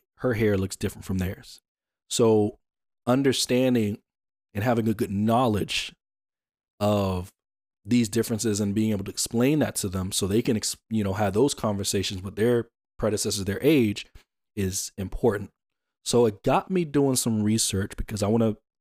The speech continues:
figure out the best way to convey these messages or communicate this to in a, you know, in a way that it's accurate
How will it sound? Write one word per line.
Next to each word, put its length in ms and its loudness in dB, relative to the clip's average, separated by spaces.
figure 220 2
out 100 -6
the 80 -2
best 340 0
way 220 2
to 440 -2
convey 400 2
these 220 0
messages 500 -2
or 400 -6
communicate 580 0
this 160 -2
to 180 0
in 100 -2
a, 260 -6
you 120 0
know, 140 0
in 60 -2
a 40 -2
way 240 0
that 160 -4
it's 220 -10
accurate 540 0